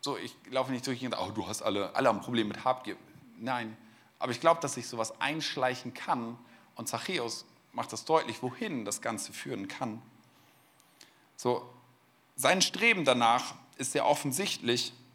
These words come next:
Die Frage ist, was liegt denn eigentlich darunter? Also geht's uns wirklich darum, ein volles Bankkonto zu haben oder noch das dicke Auto zu haben oder whatever? Ist es das oder sind es manchmal eben Ebenen darunter?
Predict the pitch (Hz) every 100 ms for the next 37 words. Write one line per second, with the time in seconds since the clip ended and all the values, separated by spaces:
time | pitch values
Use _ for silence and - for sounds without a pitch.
0 | _ _ _ _ _ - - - _ _
1 | _ _ _ _ _ _ - 120 147 151
2 | - 131 139 - - 139 170 - 131 -
3 | 120 117 - 110 - 101 151 175 107 95
4 | - _ _ - 147 143 208 220 151 -
5 | 143 269 - 160 - 151 143 220 196 147
6 | - 147 131 - 151 202 196 190 180 180
7 | 170 175 180 131 131 131 147 143 139 135
8 | 131 - 160 185 175 170 156 160 131 117
9 | 92 117 160 202 202 147 143 - - -
10 | - - _ _ _ _ _ _ _ _
11 | _ - 135 147 165 170 151 147 143 143
12 | 123 151 143 131 123 143 170 151 123 110
13 | 104 101 170 240 101 98